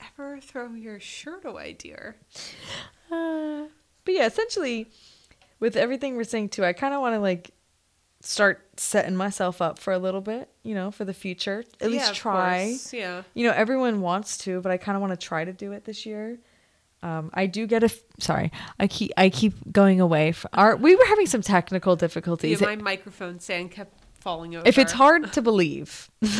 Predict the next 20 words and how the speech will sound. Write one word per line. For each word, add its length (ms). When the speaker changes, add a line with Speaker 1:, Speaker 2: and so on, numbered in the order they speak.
Speaker 2:
we 100
were 100
Speaker 1:
<laughs> 80
Speaker 2:
having 240
Speaker 1:
We're 560
having 0
Speaker 2:
technical 440
Speaker 1:
tech-, 140
even 220
though 80
I 80
have 260
not 240
touched 480
this 180
setup 540
in 160
a 40
month, 380
so. 460